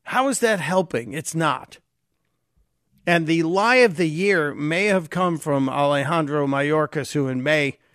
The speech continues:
said that, uh, the border is closed. Make no mistake about it. Remember when Joe Biden and Kamala Harris were both saying, "Don't come, don't come to the U S"? That's the message we have for all those people.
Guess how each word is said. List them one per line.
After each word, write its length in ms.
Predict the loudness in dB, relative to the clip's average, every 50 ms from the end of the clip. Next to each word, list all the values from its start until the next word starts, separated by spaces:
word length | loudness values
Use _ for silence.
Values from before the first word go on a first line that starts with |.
| _ _ _
said 400 | -14 -4 -2 0 0 0 -4 -4
that, 280 | -4 -6 -6 -4 -4 -2
uh, 220 | -2 -2 -2 -4 -4
the 160 | -4 -4 -2
border 360 | 2 2 2 4 4 4 2
is 140 | 2 -2 -6
closed. 640 | -8 -6 0 2 2 4 2 0 -4 -10 -12 -8
Make 240 | -4 -2 -2 -2 0
no 200 | 2 2 4 4
mistake 400 | 2 2 0 0 -2 -2 -2 -2
about 300 | -4 -2 -2 -2 -2 -4
it. 80 | -8 -14 _ _ _ _ _ _ _ _
Remember 400 | -6 -4 0 0 0 0 2 2
when 160 | 2 2 2 2
Joe 220 | 2 2 2 2
Biden 260 | 4 4 2 4 2
and 100 | -2 -4
Kamala 360 | -2 -2 -2 0 0 -2 -2
Harris 320 | -2 -2 -2 -2 -4 -4 -6
were 100 | -6 -6
both 320 | -4 -2 -2 -2 -2 -2
saying, 280 | -2 -4 -2 -2 -2 -2
"Don't 340 | -2 -2 0 0 -2 -2 -6
come, 460 | -10 -8 -6 -6 -4 -4 -6 -8 -10 _ _ _ _ _ _ _ _ -2
don't 240 | 0 0 0 -2
come 260 | -4 -4 -2 -2 -2 -4
to 140 | -6 -10 -10
the 120 | -10 -8
U 240 | -4 -2 -2 0 0
S"? 320 | -2 -4 -4 -8 -14 -18 -20 _ _ -20 -20 _ _
That's 260 | -4 -2 -2 -4 -6
the 100 | -6 -4
message 440 | -2 -2 -2 -4 -4 -8 -10 -8 -6
we 160 | -4 -4 -2
have 260 | -2 -2 -2 -2 -2
for 160 | -2 -4 -4
all 160 | 0 0 -2 -2
those 220 | -2 -4 -6 -6
people. 440 | -6 -6 -6 -6 -4 -6 -8 -8